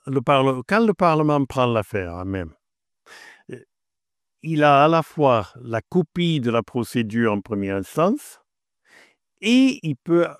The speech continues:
faire des nouveaux actes. Par exemple, le Parlement lance un nouveau monitoire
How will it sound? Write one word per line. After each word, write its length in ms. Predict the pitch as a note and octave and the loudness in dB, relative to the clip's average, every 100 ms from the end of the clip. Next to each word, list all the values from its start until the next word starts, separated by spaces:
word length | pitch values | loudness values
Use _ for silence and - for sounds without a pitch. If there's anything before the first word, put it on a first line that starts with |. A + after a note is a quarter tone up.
| _ | _
faire 260 | C#3+ D3+ C#3 | 0 2 2
des 160 | B2 | 0
nouveaux 500 | B2+ C3 D3+ G3+ F3+ | 2 2 2 2 4
actes. 440 | C#3+ - - - _ _ _ _ _ | 0 0 -12 -20 _ _ _ _ _
Par 140 | A#2 | -4
exemple, 600 | G2 F2+ C3+ G#3 B3 B3 C#4 _ _ | -4 -2 0 0 0 -4 -4 _ _
le 140 | A#2 B2+ | -6 -2
Parlement 600 | - A2+ A2 G#2+ F3 A3 | 0 0 0 0 2 2
lance 520 | C3 C#3+ G3+ A#3+ - | 2 2 2 0 -4
un 100 | C#3 | -6
nouveau 440 | C3 D#3 A#3 B3+ A#3+ | -2 0 0 0 0
monitoire 880 | G3+ F3+ D3+ B2 - A2 A2 E3 | 2 2 0 -4 -4 0 0 0